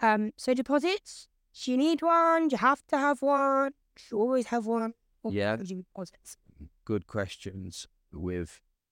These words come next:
Speaker 2: it, it depends on the deal, and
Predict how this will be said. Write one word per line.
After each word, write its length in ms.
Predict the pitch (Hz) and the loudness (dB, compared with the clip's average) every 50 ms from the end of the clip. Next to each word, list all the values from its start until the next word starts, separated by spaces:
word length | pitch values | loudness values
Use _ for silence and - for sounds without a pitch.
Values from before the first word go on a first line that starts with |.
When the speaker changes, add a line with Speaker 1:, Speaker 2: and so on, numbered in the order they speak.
| _ _ _ _ _ _ _ _ _ _ _ _ - | _ _ _ _ _ _ _ _ _ _ _ _ -6
Speaker 2:
it, 240 | - 113 101 101 - - | -6 -6 -6 -6 -8 -8
it 100 | 113 104 | -8 -8
depends 300 | - - 131 131 131 131 | -6 -4 -2 0 0 0
on 80 | 127 127 | 0 -2
the 60 | 123 | -2
deal, 360 | 107 123 131 147 139 123 110 - | 0 0 2 2 0 0 -2 -4
and 460 | - - 87 87 85 82 82 82 - | -6 -4 -4 -4 -4 -4 -4 -6 -6